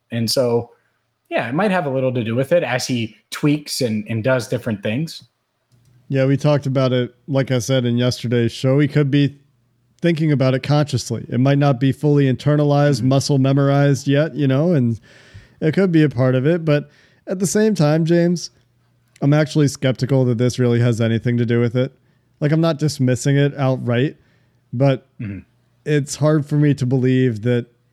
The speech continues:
Speaker 2: you know, a, a change in the way he's planting his feet when he throws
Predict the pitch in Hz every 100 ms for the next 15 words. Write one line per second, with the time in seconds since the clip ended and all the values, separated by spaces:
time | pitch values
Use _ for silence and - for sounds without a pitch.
0 | _ _ _ 127 131 123 120 127 135 139
1 | 143 - 147 143 139 135 127 127 117 127
2 | - - 139 135 131 123 117 - 135 135
3 | 135 120 110 113 120 120 123 135 131